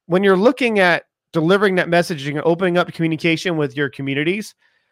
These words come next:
I really like to talk about specific things. So when I was kind of measuring, reassessing, and looking and, and kind of playing around with the idea of going live, if you m-,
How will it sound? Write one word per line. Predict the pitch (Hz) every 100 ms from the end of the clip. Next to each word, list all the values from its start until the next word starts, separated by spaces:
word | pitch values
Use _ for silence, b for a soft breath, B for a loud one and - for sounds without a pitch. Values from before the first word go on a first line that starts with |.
| _
I | -
really | 190 262 339
like | 240
to | 175
talk | 196 196
about | 202 180 -
specific | - 156 202 175 -
things. | 175 147 123 -
So | 160
when | 156 170
I | 214
was | 247 202 - _ _ _ _ _ _ _ _ _ -
kind | 165 190 180
of | 165 139 - _ _ _ _ _ _ _
measuring, | 156 190 208 208
reassessing, | 202 185 160 190 180 196 165
and | 147 160
looking | 190 190 165
and, | 135 -
and | 156 143
kind | - 202
of | -
playing | 196 196 185
around | 170 180
with | 165
the | 156
idea | 165 147 175
of | 165
going | 160 160
live, | 147 151 175 160
if | 151
you | 208 170 -
m-, | 156